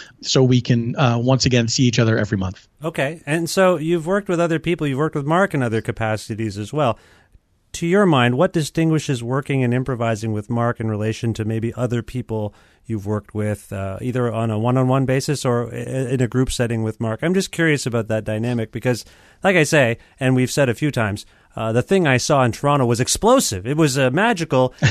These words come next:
Speaker 2: and, <laughs> and it, it seems special to me that I was there in the room with, and I just, I'm just curious about this dynamic.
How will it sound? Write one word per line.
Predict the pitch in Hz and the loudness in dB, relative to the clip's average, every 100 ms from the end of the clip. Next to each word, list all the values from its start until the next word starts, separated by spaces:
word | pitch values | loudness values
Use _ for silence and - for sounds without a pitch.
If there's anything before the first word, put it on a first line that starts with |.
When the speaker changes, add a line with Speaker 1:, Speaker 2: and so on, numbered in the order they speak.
| - | 2
Speaker 2:
and, | - 131 147 | 4 4 4
<laughs> | |
and | 135 143 143 | 2 2 2
it, | 147 147 | 2 2
it | 156 | 0
seems | - 190 196 | 0 0 0
special | - 175 170 - 147 | 0 2 2 2 0
to | |
me | 127 123 123 123 - - | 0 0 0 -2 -8 -6
that | 113 | 0
I | |
was | 117 117 113 | 2 0 2
there | 131 135 135 | 2 4 2
in | |
the | 120 | 0
room | 113 135 143 | 0 0 0
with, | 127 | -2
and | 120 131 | -2 -4
I | 135 139 | -2 -2
just, | 170 151 | -2 0
I'm | 135 | 0
just | 139 175 | 0 -2
curious | - 160 147 127 | -4 0 0 0
about | 113 113 | -2 -4
this | 110 - | -4 -6
dynamic. | 110 107 107 | -4 -4 -6